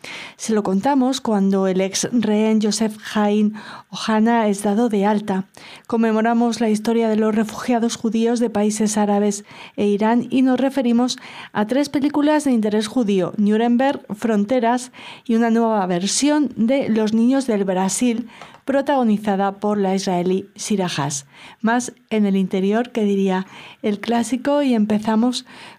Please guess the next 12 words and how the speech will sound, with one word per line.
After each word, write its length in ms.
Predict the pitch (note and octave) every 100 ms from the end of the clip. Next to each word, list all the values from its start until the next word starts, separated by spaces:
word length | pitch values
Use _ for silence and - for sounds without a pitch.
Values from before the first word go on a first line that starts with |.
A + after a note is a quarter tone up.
| -
con 640 | A3 G#3 G3+ G3 F#3+ F#3+ - - -
esa 440 | G#3+ G#3+ A3+ G#3+
salida, 680 | G#3+ A3 G#3 A3+ A3 G#3+ G#3+ -
esa 600 | G#3+ A3 G#3+ G#3 G#3 -
imagen 560 | A#3 G#3+ G#3 G#3+ G3+
que 180 | G3+ G#3
nos 280 | G3+ G#3 G3+
encanta 640 | G#3 G3 G3+ G3+ G#3 A3+
de 180 | G#3+ G3+
Joseph 380 | G3 G3+ G#3 G#3+
Haim 380 | F#3+ G3 G3 G3 - - -
Ohana, 640 | - G#3+ - G#3+ G#3 A3+ A#3+